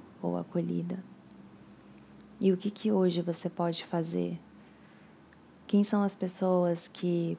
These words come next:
podem ouvir você chorar, se esgoelar, simplesmente num, de um ponto de vista neutro que não vai te julgar de jeito nenhum?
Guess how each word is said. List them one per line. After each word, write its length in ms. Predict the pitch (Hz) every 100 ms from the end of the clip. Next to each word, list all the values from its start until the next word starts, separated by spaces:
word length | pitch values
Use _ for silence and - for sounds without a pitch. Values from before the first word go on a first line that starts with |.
| -
podem 360 | 180 175 175
ouvir 460 | 170 175 165 175 165
você 320 | 170 170 175
chorar, 680 | - - 175 170 165 160 160 - - - - -
se 200 | - 196
esgoelar, 920 | 170 170 180 175 170 170 170 165 - - - - - - - - - - - - - - - -
simplesmente 1000 | - - 196 202 185 185 180 185 - 185
num, 420 | 175 175 170 180 185
de 140 | 185 180
um 120 | 180
ponto 340 | 185 180 180
de 160 | 180 175
vista 340 | 175 - 185
neutro 500 | 180 175 170 165 175
que 140 | - 170
não 140 | 170
vai 180 | 165 165
te 160 | -
julgar 500 | 165 170 165 175 170
de 120 | 165 165
jeito 380 | 165 165 -
nenhum? 340 | 85 87 85